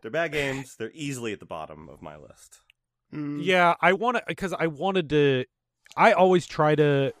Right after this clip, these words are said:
Speaker 3: wrap, like, these seasons up with positives, especially when we are in a lot of the lesser games, let's just say. Um, but this one, it's just difficult because even when you talk about the improvements that they made, it's so small.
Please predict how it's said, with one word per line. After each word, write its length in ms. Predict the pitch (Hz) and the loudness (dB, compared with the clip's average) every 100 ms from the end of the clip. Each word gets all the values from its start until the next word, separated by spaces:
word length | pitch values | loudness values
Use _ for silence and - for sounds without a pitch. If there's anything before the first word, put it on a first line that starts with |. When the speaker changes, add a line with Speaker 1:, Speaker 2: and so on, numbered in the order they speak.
| _ | _
Speaker 3:
wrap, 360 | 127 123 135 139 - - 90 | -6 2 2 2 -4 -14 -4
like, 320 | 120 117 101 | 0 0 -2
these 220 | 113 127 | -6 -6
seasons 460 | - 127 113 117 107 | -6 -8 -8 -8 -2
up 220 | 113 107 | -2 -2
with 280 | 104 110 - | -2 -4 -4
positives, 760 | - 107 104 101 104 104 - - - | -2 -2 -2 -4 -4 -4 -10 -18 -8
especially 500 | 117 - 120 - 110 | -6 0 -2 0 -4
when 180 | 110 110 | -4 -8
we 140 | 113 | -8
are 300 | 104 107 104 | -6 -6 -6
in 380 | 104 107 104 104 | -4 -6 -6 -10
a 140 | 92 | -8
lot 200 | 101 101 | -6 -6
of 120 | 98 | -6
the 320 | 95 101 98 92 _ _ _ _ _ _ - | -6 -6 -8 -10 _ _ _ _ _ _ -12
lesser 520 | 127 139 - 147 131 - | 2 2 4 4 4 2
games, 340 | 120 131 123 117 | 4 4 4 0
let's 120 | 110 | 0
just 180 | 123 - | 0 2
say. 300 | 113 110 104 - - - - | 4 4 2 -6 -20 -20 -6
Um, 500 | 113 117 110 101 98 _ | 2 4 2 0 -12 _
but 180 | 123 170 | 0 2
this 160 | 247 226 | 2 2
one, 140 | 233 | 0
it's 160 | - - | 0 0
just 220 | 247 233 | 2 2
difficult 520 | - 131 131 135 131 - | 2 2 2 0 0 0
because 280 | 131 143 | 2 2
even 240 | 147 185 214 | 2 0 0
when 120 | 190 | 0
you 80 | 147 | -2
talk 400 | - 123 131 143 | -4 2 2 2
about 200 | 135 131 | 0 0
the 100 | 127 | -2
improvements 520 | 110 123 120 131 123 | -2 -2 -2 -4 -4
that 120 | 131 | -4
they 100 | 127 | -4
made, 380 | 127 131 131 120 _ | -2 2 0 -2 _
it's 200 | - 143 | -8 -8
so 500 | - - 147 151 160 | -8 -12 -6 -2 -2
small. 640 | 151 - 143 139 156 101 | -2 -4 2 4 4 2